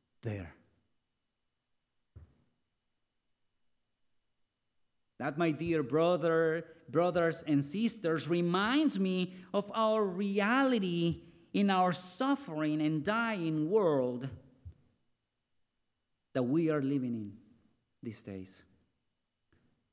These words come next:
Just think for a moment the war in Russia and Ukraine. Just think for a moment the menace of pandemics,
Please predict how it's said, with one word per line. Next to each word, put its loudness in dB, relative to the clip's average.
Just 2
think 4
for 4
a 6
moment 0
the 2
war 2
in 0
Russia 0
and 2
Ukraine. -4
Just 0
think 0
for 0
a 4
moment 2
the 0
menace 4
of 2
pandemics, 2